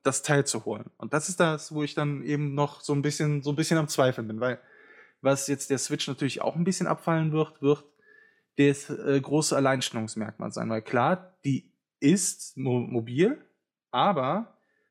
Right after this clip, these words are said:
ähm, sie lässt natürlich auch viel zurück, was sie, was Nintendo in den letzten Jahren sich aufgebaut hat. Zum Beispiel die,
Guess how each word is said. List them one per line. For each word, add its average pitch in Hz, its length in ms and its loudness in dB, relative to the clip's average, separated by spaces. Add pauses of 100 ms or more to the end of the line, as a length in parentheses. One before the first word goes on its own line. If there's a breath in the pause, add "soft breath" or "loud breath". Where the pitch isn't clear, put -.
(120)
ähm, 135 320 2
sie 123 120 -8
lässt 131 240 0
natürlich 175 340 -2
auch 139 140 -2
viel 160 500 2
zurück, 147 540 0
was 147 240 2
sie, 139 480 2
was 131 300 -2
Nintendo 139 320 2
in 151 60 2
den 135 80 2
letzten - 260 -2
Jahren 147 340 2 (520 soft breath)
sich - 220 -2
aufgebaut 117 460 0
hat. - 120 -10
Zum 120 120 -2
Beispiel 120 240 0
die, 120 360 -2